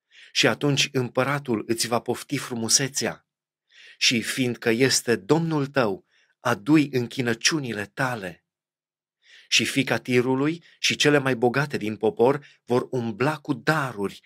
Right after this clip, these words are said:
ca să capete bunăvoința ta. Fata împăratului este plină de strălucire în lăuntrul casei împărătești.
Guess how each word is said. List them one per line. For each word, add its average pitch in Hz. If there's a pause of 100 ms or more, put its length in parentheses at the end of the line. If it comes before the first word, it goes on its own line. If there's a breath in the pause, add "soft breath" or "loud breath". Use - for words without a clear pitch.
(200 soft breath)
ca 127
să 120
capete 127
bunăvoința 113
ta. 110 (1300 soft breath)
Fata 143
împăratului 123
este 117
plină 175
de 120
strălucire 131
în 127
lăuntrul 127
casei 131
împărătești. -